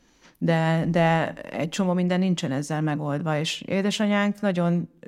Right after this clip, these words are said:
ö, nagyon-nagyon sokat beszélgettünk ezekről. Ő el-, megfogalmazott valamit, akkor megmutatta nekünk, akkor arról megint beszélgettünk, kérdéseket tettünk föl.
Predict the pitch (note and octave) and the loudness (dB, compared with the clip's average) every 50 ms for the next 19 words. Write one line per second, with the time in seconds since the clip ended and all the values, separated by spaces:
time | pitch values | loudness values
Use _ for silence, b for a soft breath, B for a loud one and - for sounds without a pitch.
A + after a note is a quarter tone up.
0 | - - - - - - - - - A#2 C3+ F3 - B B B B B B B | -16 -12 -10 -10 -8 -8 -8 -6 -4 -2 -2 -2 -4 B B B B B B B
1 | B B B - - - - - B3 C4 G#3 G#3 F3+ E3+ E3+ E3+ E3 E3 E3 E3 | B B B -20 -20 -6 0 4 6 6 6 6 4 4 4 4 2 2 2 0
2 | E3+ - F3 - - E3 D#3+ D#3+ D#3 E3 - - E3+ E3 E3+ D#3+ E3 - - E3+ | -2 -2 -4 -4 -4 -4 -4 -4 -6 -6 -4 -4 -2 -2 -2 -4 -4 -6 -6 -4
3 | D#3+ D#3+ - E3 E3 E3 E3 E3+ - F3 E3 E3 E3+ F3 F#3 F#3 D#3+ G#3 G3+ F#3+ | -4 -4 -4 -4 -6 -6 -6 -6 -6 -4 -2 0 2 4 4 4 4 4 2 2
4 | - - F#3+ E3+ F3 E3 D#3+ D3+ D#3 - D3+ - - G3+ A3+ G#3 G3+ F#3 F3 F3 | 0 -4 -4 0 0 0 0 0 -2 -4 -6 -6 0 2 2 4 4 4 2 0
5 | E3+ E3+ E3+ E3 E3 - G2 D#3 D#3+ D#3+ D#3+ D#3 D#3 - - E3+ - - D#3+ F3+ | 0 -2 -4 -8 -6 -6 -4 -4 -2 -2 -2 -2 -4 -4 -6 -8 -6 -4 -2 0
6 | G#3 G#3 G#3 - G3+ F#3 F3+ F3 E3+ E3+ E3 - - D#3+ D#3+ E3+ D#3+ E3 E3+ E3+ | 0 -2 -2 -2 -2 0 0 -2 -2 -6 -8 -8 -6 -4 -4 -2 -2 -2 -2 -2
7 | E3 E3+ E3+ F#3 F3+ F3 E3 E3 - - - E3+ E3 E3 E3 E3 E3 - F3 E3+ | -2 -2 0 0 2 2 2 0 -2 -2 -2 -2 0 0 -2 -4 -4 -2 -2 -2
8 | E3 - G3+ F#3+ F3 F3 F3 E3+ - - E3 E3 - D#3+ D#3+ - - D#3+ D#3+ - | 0 0 0 0 0 0 -2 -2 -2 -4 -4 -4 -4 -6 -6 -4 -6 -6 -6 -4
9 | - E3+ E3 D#3+ D#3+ - - E3 D#3 D#3+ | -2 0 0 0 0 -2 -2 -2 -2 -2